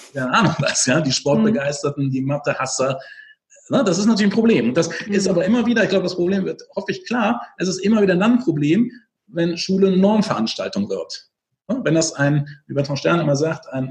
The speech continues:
Speaker 1: ein, ein Bildungs-, eine Bildungslandschaft wäre, ne? Wie man es so im Freizeitbereich kennt, dann wäre das alles kein Problem mehr.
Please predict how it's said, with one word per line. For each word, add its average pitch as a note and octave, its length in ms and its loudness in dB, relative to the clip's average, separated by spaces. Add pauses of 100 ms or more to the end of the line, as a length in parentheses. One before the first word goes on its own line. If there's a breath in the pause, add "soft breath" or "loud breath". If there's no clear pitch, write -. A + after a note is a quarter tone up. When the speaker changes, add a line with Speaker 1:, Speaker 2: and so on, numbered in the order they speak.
Speaker 1:
ein, B2 300 -2
ein A#2 340 0 (140)
Bildungs-, G3 720 2
eine C3 160 -2
Bildungslandschaft C3+ 1000 0
wäre, E3+ 440 2 (180)
ne? A#3+ 160 0 (160)
Wie C3+ 120 -2
man C#3+ 100 2
es C3+ 60 -2
so C#3 200 2
im C3 140 -2
Freizeitbereich B2+ 640 0
kennt, G#3+ 260 2 (220 loud breath)
dann A2+ 120 -2
wäre D3 100 2
das D3+ 100 0
alles C#3+ 220 -2
kein D3 120 0
Problem F#2+ 340 -6
mehr. F#2+ 180 -16